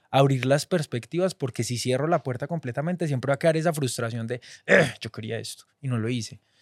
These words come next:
Entonces, esa, esa, esa fue uno de los choques más bruscos que tuvimos, eh, cuando nos fuimos a vivir juntos.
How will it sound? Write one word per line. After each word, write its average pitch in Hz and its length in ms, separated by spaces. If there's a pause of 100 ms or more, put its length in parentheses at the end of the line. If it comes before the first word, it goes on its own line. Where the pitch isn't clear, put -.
(300)
Entonces, 151 420
esa, 190 400
esa, 175 220
esa 170 240
fue 143 200
uno 151 240
de 151 60
los 123 240
choques 131 400
más 139 160
bruscos 131 340
que 117 120
tuvimos, 104 760 (520)
eh, 110 640
cuando 120 300
nos 120 140
fuimos 113 260
a 127 80
vivir 107 280
juntos. 117 560